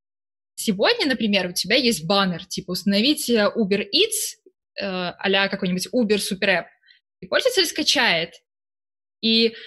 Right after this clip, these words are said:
кроме того, что он сегодня закажет еду, завтра он вызовет такси, не знаю, прокатится на хеликоптере там в Дубае через месяц. Ну, то есть я навешу на него больше фичей, кроме того, что он закажет у меня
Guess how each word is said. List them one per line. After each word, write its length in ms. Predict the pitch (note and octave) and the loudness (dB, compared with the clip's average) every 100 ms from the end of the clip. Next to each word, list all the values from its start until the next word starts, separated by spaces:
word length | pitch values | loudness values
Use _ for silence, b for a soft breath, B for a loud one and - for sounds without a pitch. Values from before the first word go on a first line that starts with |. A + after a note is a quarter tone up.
| B | B
кроме 240 | C4 C#4+ C#4+ | 0 0 2
того, 240 | C4 C4 | 2 2
что 160 | - A#3+ | 2 2
он 80 | G#3 | 2
сегодня 460 | - A#3+ A#3+ B3+ A3+ | 0 0 2 4 2
закажет 460 | A3 A3+ - F#3+ - | 2 0 0 -2 -4
еду, 240 | G3+ B3 B4+ | -2 0 0
завтра 360 | - A#3 A#3 A3 | 0 0 0 -2
он 140 | G#3 | 0
вызовет 420 | F#3 F#3+ F#3 F3+ - | 0 -2 -4 -8 -8
такси, 460 | F#3 - - E4 A4 G#4+ B B B | -8 -4 0 2 2 0 B B B
не 80 | G#3 | -2
знаю, 500 | F#3+ G#3 F#3+ F3+ E3+ | 2 2 4 0 -4
прокатится 540 | - G3+ A3 A3+ A3 G3+ | -6 -2 0 0 -2 0
на 100 | G3+ | 0
хеликоптере 680 | G3+ G3+ G3+ D#4 - D#4+ C4 | 0 -2 0 -2 0 0 0
там 180 | B3+ F#3+ | 0 -2
в 60 | F3 | 0
Дубае 640 | G#3 F#3 G3+ F#3+ F#3 F#3 | 0 2 4 4 2 0
через 340 | - F#3+ F#3+ G3 | 0 -2 0 2
месяц. 480 | G3+ G3 F3+ F#3+ G#3+ | 2 2 0 -6 -4
Ну, 80 | |
то 60 | G#3+ | -2
есть 140 | A#3 | 0
я 120 | A#3+ E4 | 0 0
навешу 420 | E4+ C4+ F4+ D4+ | 2 2 2 2
на 60 | B3+ | 2
него 200 | A3+ G3 | 2 2
больше 480 | F3+ G#3+ A3 - F3+ | 2 2 4 2 -2
фичей, 580 | - - G#3 F3 - - _ _ | -2 0 0 -2 -6 -16 _ _
кроме 280 | A3+ B3 G#3+ | 0 2 2
того, 260 | F#3+ G3 F#4 | 0 0 0
что 160 | - | 0
он 80 | A#3 | -2
закажет 420 | G#3+ G#3+ A3 G#3 | 0 0 0 0
у 40 | F#3+ | 0
меня 280 | F#3 F#3+ | 0 -2